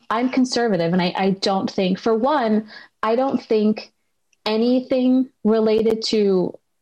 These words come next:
who you're involved with should ever be outside the bedroom door. Like, those are private matters that should stay in your home. No one needs to know whether you're straight, gay, bi, whatever. Um,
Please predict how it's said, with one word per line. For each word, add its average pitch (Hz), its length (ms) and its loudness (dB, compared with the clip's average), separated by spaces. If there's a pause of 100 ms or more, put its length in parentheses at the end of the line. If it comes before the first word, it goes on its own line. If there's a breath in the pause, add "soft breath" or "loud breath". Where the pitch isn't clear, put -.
(340)
who 254 240 0
you're 214 240 2
involved 208 520 0
with 220 280 0
should 202 360 -4
ever 180 500 -2
be 175 420 0
outside 160 600 -4
the 175 80 -4
bedroom 151 360 -4
door. 147 300 -6 (300 loud breath)
Like, 202 160 -4
those 202 220 0
are 190 340 -2 (260)
private 214 320 -2
matters 185 460 -2
that 185 100 -2
should 180 220 -4
stay 202 480 -2
in 247 60 2
your 269 140 0
home. 196 460 -2 (220 loud breath)
No 196 220 2
one 254 140 2
needs 254 240 0
to - 120 -2
know 175 440 0 (240 loud breath)
whether 175 380 0
you're 165 280 0
straight, 233 640 0
gay, 208 580 2
bi, 185 320 0
whatever. 175 640 -2 (360 loud breath)
Um, 185 540 0